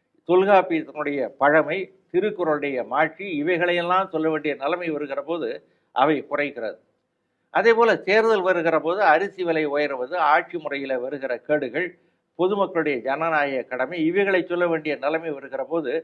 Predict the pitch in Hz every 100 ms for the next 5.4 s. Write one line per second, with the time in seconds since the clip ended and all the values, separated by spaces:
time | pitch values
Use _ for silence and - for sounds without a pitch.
0 | _ _ _ 135 160 208 208 208 208 208
1 | 214 214 175 170 185 175 180 220 220 175
2 | 208 240 247 202 190 165 165 151 135 139
3 | 151 147 151 160 - _ - 143 143 175
4 | 175 165 151 127 143 160 - 131 131 127
5 | 131 175 226